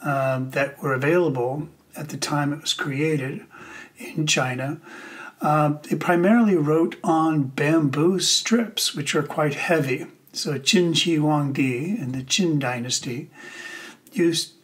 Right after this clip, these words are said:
to command a hundred and twenty pounds of bamboo slat documents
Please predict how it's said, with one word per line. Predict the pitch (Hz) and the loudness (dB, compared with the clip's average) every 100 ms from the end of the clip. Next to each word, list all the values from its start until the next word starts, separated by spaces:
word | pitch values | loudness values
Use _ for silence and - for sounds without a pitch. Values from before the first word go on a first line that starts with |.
| _ | _
to | - | -4
command | 151 151 147 196 185 127 | -2 2 4 6 4 2
a | 123 | -2
hundred | - 175 180 151 | 0 2 2 2
and | 143 | -2
twenty | - 160 147 139 | -4 -2 -2 -2
pounds | - - 143 135 120 113 - - | -4 -2 -2 -2 -6 -4 -4 -4
of | 139 135 127 131 - - | -4 -2 -4 -6 -12 -4
bamboo | 143 143 135 139 135 139 - | 0 0 -2 -4 -4 -6 -4
slat | - - 143 156 - | -4 0 -2 -2 -2
documents | 131 135 - 131 180 202 - - | -2 -2 -4 -4 -6 -2 -2 -2